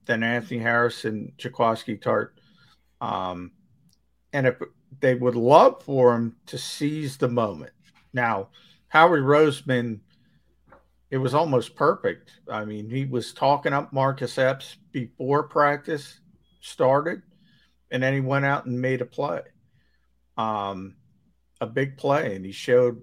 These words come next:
what he can do. Um, with Kayvon Wallace, he also mentioned, and he said with Kayvon,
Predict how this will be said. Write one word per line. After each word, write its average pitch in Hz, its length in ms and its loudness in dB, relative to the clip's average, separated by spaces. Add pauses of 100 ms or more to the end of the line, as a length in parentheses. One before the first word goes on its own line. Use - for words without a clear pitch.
(100)
what 123 200 2
he 117 100 -6
can 107 280 -10
do. 110 460 -2 (580)
Um, 92 460 -10 (100)
with 123 220 -6
Kayvon 151 440 0
Wallace, 175 380 -2
he 135 100 -4
also 139 380 0
mentioned, 90 640 -10
and 101 100 -10
he 92 40 -12
said 123 260 0
with 104 180 -14
Kayvon, 113 640 -4